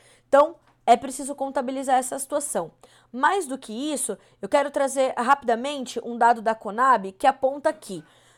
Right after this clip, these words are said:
na região sul do Brasil, a estimativa pra produção, ela é de quarenta e seis ponto quarenta e oito milhões de toneladas, cer-, de quarenta e seis ponto cinco milhões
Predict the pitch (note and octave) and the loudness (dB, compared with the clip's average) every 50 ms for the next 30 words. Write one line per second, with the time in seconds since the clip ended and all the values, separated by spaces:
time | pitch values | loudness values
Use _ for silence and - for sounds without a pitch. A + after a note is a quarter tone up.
0 | _ _ A#3 C4 D4+ E4+ F#4+ - - _ _ _ _ - A#3+ B3+ A3+ A3 B3 A3 | _ _ -2 2 2 2 2 2 -2 _ _ _ _ -4 -2 -2 -2 -2 -4 -4
1 | G#3+ - - - - F#4 F4+ D#4+ B3+ G3+ F#3+ G3 F#3 G3 F3+ F#3 F3+ G#3+ C4+ C4 | -6 -8 -8 -4 -2 -2 -2 -2 -4 -6 -8 -6 -4 -2 -4 -4 -4 -4 -2 -2
2 | A#3 F3+ - - - - - - G3+ G#3+ A#3 A3+ - - C#4+ C4+ C4 B3+ C4 - | -2 -2 -4 -10 -20 -20 -8 0 2 2 2 2 0 -4 -2 0 0 -2 -2 -4
3 | D4 C4 C#4+ C#4 C#4 A#3 B3+ C4 C4+ C4 B3 A3 G3 - - - C#4+ C#4+ C4+ D#3+ | -4 -2 -2 0 4 4 4 4 4 2 -2 -2 -2 -4 -2 2 2 2 2 0
4 | - - _ - - - - - - A3+ A#3+ B3 B3 A#3 B3+ - - C4+ C4+ D4 | -2 -8 _ -20 -20 -20 -8 -2 2 4 6 6 6 4 2 4 6 6 6 4
5 | D#4 - D#4 D4+ C#4 - D4+ C4 C#4 C4+ - C4 C4+ C4+ - - C4+ B3+ C4 C4+ | 2 -4 -6 -6 -2 0 0 0 0 -2 -4 -8 -8 -6 -4 0 0 0 0 0
6 | B3+ C#4 B3+ B3 B3+ C4 C4 B3+ B3+ B3+ B3 A#3+ B3 B3 B3+ C4 C4 - - _ | 0 0 2 2 0 -2 -6 -8 -4 0 2 2 2 2 0 -4 -8 -12 -14 _
7 | _ _ _ _ - F#3+ F#3+ G#3+ A#3+ C4+ C4+ C4+ - _ _ _ _ _ _ - | _ _ _ _ -18 -12 -8 -6 -4 -4 -4 -6 -8 _ _ _ _ _ _ 0
8 | C#4 C4+ C#4 C#4+ C4 A#3+ G#3+ G#3 G3 F3 D#3+ G3 F#3+ - - - - _ _ - | 0 2 4 4 6 6 6 6 4 2 0 -6 -12 -12 -12 -12 -14 _ _ -2
9 | - C4 C4 B3+ B3 A3 B3+ - A3+ - - D4 C#4 C#4+ D4 C#4 D4 C4+ - D4 | 4 4 4 4 4 -2 -10 -10 -10 -4 0 2 2 2 2 0 -4 -8 -8 -10
10 | C#4+ - C#4+ D4 C#4 - - - F4 E4+ E4+ D#4 - C#4+ B3+ C4 C4 B3 A#3 A#3 | -10 -10 -12 -14 -10 -8 -6 -4 -4 -4 -4 -6 -8 -8 -6 -4 0 0 2 2
11 | A#3+ A#3+ B3+ B3 | 2 0 -4 -6